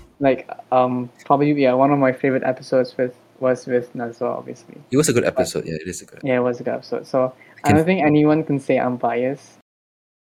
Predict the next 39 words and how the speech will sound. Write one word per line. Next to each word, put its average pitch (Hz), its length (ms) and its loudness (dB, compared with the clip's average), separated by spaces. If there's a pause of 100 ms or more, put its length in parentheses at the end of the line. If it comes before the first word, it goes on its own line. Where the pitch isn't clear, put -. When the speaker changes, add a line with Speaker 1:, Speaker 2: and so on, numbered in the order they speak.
(260)
Speaker 2:
Right. 85 380 8 (340)
Speaker 1:
Yeah, 123 280 -4 (140)
because 131 340 -4
it's, - 180 -10
like, 113 180 -4 (180)
it's - 120 -12
my 143 100 -4
girlfriend, - 500 -10
so - 180 -20 (540)
I - 40 -14
can 139 140 -6
say - 140 -6
Speaker 2:
Who 120 100 -2
Speaker 1:
that. 127 80 8
Speaker 2:
are - 40 8
your 113 80 8
fa-, - 160 -8 (1040)
mm-hmm. 117 260 0 (200)
For 131 200 6
me, 170 400 6 (540)
I 117 40 0
think 151 220 0
every 113 200 4
guest 113 260 4
brings 107 180 0
something 101 280 -2
different, 101 300 -2
which 92 120 -6
is 85 80 -8
very 85 200 2
good. 87 240 -2
So - 80 -8
that's 139 460 0
Speaker 1:
Mm, 127 60 -4
Speaker 2:
why 92 120 2
I 120 160 -2
have - 120 -4
Speaker 1:
yeah. - 100 -8
Speaker 2:
a - 40 -12